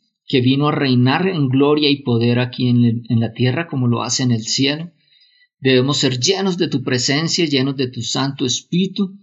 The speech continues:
para que tu, tu paz, la paz que sobrepasa todo entendimiento,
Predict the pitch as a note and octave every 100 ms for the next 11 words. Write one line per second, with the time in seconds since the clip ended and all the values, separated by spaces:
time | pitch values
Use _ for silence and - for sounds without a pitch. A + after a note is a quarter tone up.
0 | _ _ _ - B2+ A#2+ B2 B2 - _
1 | - A#2 B2 - _ B2+ - D3+ C#3+ D#3
2 | - - _ _ B2 A#2+ C3+ - E3 E3+
3 | C3+ A#2+ D3 C#3+ D3+ D3 D3 D3+ C#3+ C3
4 | A#2 B2 C3 D#3+ E3+